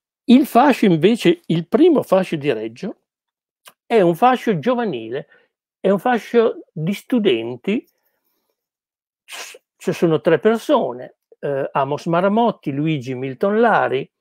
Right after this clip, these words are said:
e Giovanni Dall'Orto, eh,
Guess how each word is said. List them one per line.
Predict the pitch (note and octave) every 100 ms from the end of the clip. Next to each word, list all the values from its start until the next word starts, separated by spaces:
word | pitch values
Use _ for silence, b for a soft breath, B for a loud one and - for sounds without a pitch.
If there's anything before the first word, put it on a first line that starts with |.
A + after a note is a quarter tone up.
| _ _ _ _ _ _ _ _ _ _
e | F#3+
Giovanni | F3+ F#3+ F#3 E3
Dall'Orto, | D3 C3+ A2+ A2+ - - D3 _ _ _ _ _ _ _ _ _ _ _ _ _
eh, | F3 F3+ E3+ F3 E3+ E3+ D#3